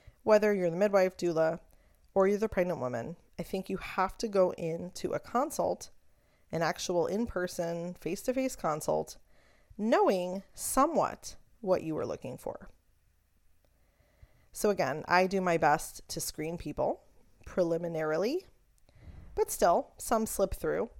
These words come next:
and they sit there and they have no idea what they want. They have no idea. And the way I know this is because they spend the entire consult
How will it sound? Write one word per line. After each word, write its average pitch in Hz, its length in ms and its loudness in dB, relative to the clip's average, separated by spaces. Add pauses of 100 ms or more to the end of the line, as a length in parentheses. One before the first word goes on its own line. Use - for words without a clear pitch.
(1200)
and 208 140 2
they 202 80 2
sit - 280 -4
there 170 340 2 (680)
and 170 540 0 (520)
they 202 80 -2
have 196 160 0
no 202 220 6
idea 170 460 2 (260)
what - 160 -4
they - 80 -2
want. - 340 -8 (1000)
They 196 100 -2
have 185 80 -2
no 170 160 0
idea. - 380 -6 (840)
And 226 100 6
the 247 60 10
way 302 160 8
I 262 80 6
know 185 220 6
this 123 480 -2
is 185 160 -4
because 165 540 -2
they 180 100 -2
spend 185 280 -2
the 175 80 0
entire 277 380 0
consult 226 580 0